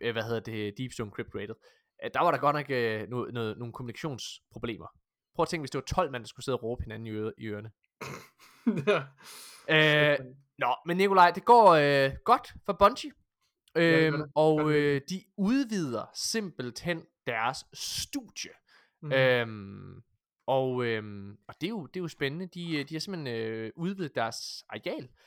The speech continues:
Speaker 1: De går fra, øh, hvad hedder det, øh, hvad hedder det, at have fireogfirs tusind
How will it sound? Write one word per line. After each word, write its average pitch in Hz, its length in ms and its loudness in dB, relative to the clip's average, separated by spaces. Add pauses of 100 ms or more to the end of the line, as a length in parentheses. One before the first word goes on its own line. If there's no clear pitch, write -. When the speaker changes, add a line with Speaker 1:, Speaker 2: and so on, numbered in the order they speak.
(280)
Speaker 1:
De 165 80 -16
går 165 260 2
fra, 143 420 2 (120)
øh, 120 280 2
hvad 120 100 -4
hedder 117 280 -2 (100)
det, 110 340 -4
øh, 104 260 -10 (580)
hvad 131 160 -2
hedder 123 180 -4
det, 110 320 -6
at 120 60 -4
have 151 280 -2 (1040)
fireogfirs 190 960 -6 (240)
tusind - 480 -12